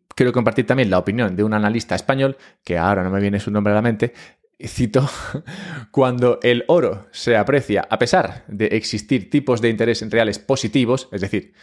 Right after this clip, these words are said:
a pesar de que los bonos pagan más que la inflación, el oro está diciendo, "tu gobierno va a tener una crisis de deuda en espiral si los tipos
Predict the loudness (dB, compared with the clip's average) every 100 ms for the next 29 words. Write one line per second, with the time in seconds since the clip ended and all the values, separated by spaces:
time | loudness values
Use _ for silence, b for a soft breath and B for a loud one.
0 | b -16 -6 -2 -2 -2 -2 0 -2 -2
1 | -2 -2 -2 -4 -2 -2 -2 0 0 -2
2 | B B B 0 4 4 2 -2 -8 -10
3 | -2 -2 0 -2 -2 0 -2 -2 -6 -2
4 | 0 2 4 2 2 0 0 0 -2 -4
5 | -4 -4 -2 0 0 -2 0 2 2 2
6 | 0 0 -2 0 2 2 0 B B -2
7 | -2 0 -2 -2 -4